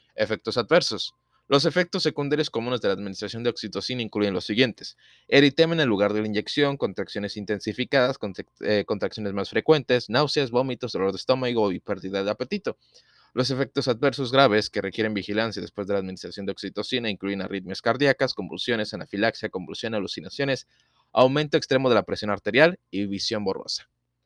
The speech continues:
Contraindicaciones. Las contraindicaciones específicas de la oxitocina incluyen la hipersensibilidad a la hormona en sí o a cualquier parte de la versión sintética y los partos vaginales que en sí mismos están contraindicados.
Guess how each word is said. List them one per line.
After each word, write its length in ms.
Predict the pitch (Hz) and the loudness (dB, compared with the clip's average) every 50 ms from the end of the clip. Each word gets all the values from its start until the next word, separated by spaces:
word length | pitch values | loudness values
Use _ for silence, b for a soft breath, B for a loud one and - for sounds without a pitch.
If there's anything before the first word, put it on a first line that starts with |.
| _ _ _ _ _ _ _ _ _ _ _ _ _ _ _ _ _ _ _ _ _ _ _ _ _ b b b b b | _ _ _ _ _ _ _ _ _ _ _ _ _ _ _ _ _ _ _ _ _ _ _ _ _ b b b b b
Contraindicaciones. 920 | - 120 120 - 113 117 110 113 - 123 - - 175 147 135 143 - - b b b b b b b b b b | -2 -2 -2 0 -4 -4 -4 0 -2 -2 0 2 0 0 0 -2 -4 -10 b b b b b b b b b b
Las 120 | - 143 147 | -2 0 0
contraindicaciones 720 | 165 156 151 165 165 156 151 - 160 143 180 175 180 - | 0 -2 0 0 0 -2 2 2 2 2 2 0 0 0
específicas 640 | 160 123 - 131 - - 147 131 143 131 - 113 98 | -2 -2 -2 -2 0 0 0 2 0 0 2 2 2
de 80 | 104 98 | 4 2
la 60 | 92 | 0
oxitocina 520 | - - - 90 - 98 - - 135 135 | 0 -4 -6 -6 -6 -6 -4 -2 -2 -2
incluyen 320 | 123 110 - 107 110 117 117 | -2 -4 0 0 0 2 2
la 60 | 113 | 0
hipersensibilidad 800 | 104 - 98 92 - - 98 - - 101 95 90 95 104 110 110 | 0 2 0 -4 -4 -4 -10 -8 -6 -6 -4 -2 0 2 2 2
a 40 | 101 | 4
la 100 | 101 101 | 4 2
hormona 340 | 104 110 131 135 120 117 117 | 2 2 2 2 2 2 2
en 140 | 113 98 | 0 0
sí 400 | - - - 143 156 170 165 - _ - | -2 -4 0 0 0 0 0 -4 _ -2
o 200 | - 98 101 101 | 2 4 6 6
a 60 | 98 | 4
cualquier 380 | - - 107 101 - - 117 - | 4 2 -2 -2 0 -2 -2 2
parte 260 | - 117 107 - 113 | 4 2 4 4 2
de 40 | 101 | 2
la 40 | 92 | 2
versión 320 | 90 85 - - 104 104 | 0 -2 -4 -6 -6 -6
sintética 600 | - 120 120 117 - 131 - - 107 98 - 107 | -6 -6 -6 -2 -2 -2 -2 -2 -6 0 0 0
y 80 | 101 87 | 0 0
los 160 | 67 - - | -2 -6 -2
partos 320 | - 107 101 - - 107 107 | 0 0 0 0 -2 0 0
vaginales 500 | 107 - - 117 113 104 101 110 - - | 0 0 0 -2 -2 0 0 -2 -2 -4
que 160 | - 92 92 | -6 -6 -6
en 80 | 90 | -6
sí 140 | 92 - 123 | -4 -6 -4
mismos 360 | 127 123 107 110 113 110 - | -4 -4 -4 -4 -6 -8 -8
están 220 | - - - 87 95 | -10 -12 -12 -12 -8
contraindicados. 800 | - 95 95 - 101 104 104 117 - 196 185 147 - - - | -8 -8 -6 -6 -6 -4 -4 0 4 6 6 6 4 0 -10